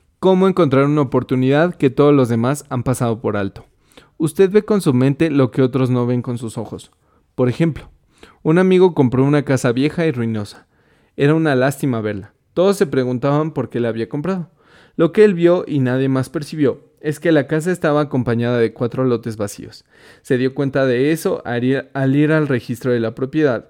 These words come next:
y después de comprar la casa, la demolió y vendió los cinco lotes a un constructor por un precio equivalente a tres veces lo que pagó por todo el paquete.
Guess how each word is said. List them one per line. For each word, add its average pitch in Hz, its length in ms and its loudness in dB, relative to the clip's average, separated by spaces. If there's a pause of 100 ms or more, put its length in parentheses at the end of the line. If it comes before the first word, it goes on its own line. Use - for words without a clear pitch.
(160)
y 147 120 -4
después 131 360 -2
de 156 80 -6
comprar 123 300 -4
la 120 120 -2
casa, 143 440 -8
la 123 160 -2
demolió 113 560 -4
y 131 120 -6
vendió 120 320 0
los 170 180 -2
cinco 143 280 -2
lotes 135 360 -4
a 127 60 -4
un 123 140 -4
constructor 120 600 -8 (360)
por 151 200 6
un 170 120 2
precio 180 300 -2
equivalente 123 560 -2
a 127 120 -2
tres 151 260 0
veces 151 260 -2
lo 156 140 0
que 127 100 -8
pagó 110 300 -8
por 113 160 -8
todo 101 160 -8
el 98 100 -8
paquete. - 460 -6